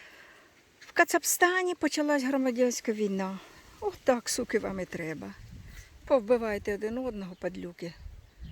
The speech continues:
щоб наші городи від ваших бомб не страждали і люди, щоб не плакали.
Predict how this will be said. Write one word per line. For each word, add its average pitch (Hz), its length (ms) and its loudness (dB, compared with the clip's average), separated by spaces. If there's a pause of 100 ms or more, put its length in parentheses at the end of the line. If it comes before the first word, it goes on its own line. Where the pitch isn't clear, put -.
(180)
щоб 214 200 -10
наші 226 300 -4
городи 233 600 -2 (1000)
від 202 160 0
ваших 220 340 -6
бомб 214 400 -6 (120)
не 208 160 -4
страждали 196 680 -8
і 226 80 -4
люди, 185 320 -6
щоб - 220 -12
не 156 100 -6
плакали. 160 540 -12